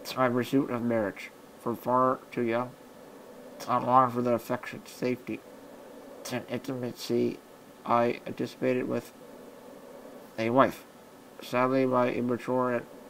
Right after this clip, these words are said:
unhealthy desires predictably did much, did much more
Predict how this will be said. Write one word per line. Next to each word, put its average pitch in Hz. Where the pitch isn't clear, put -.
unhealthy 127
desires 123
predictably 131
did 123
much, 120
did 127
much 127
more 120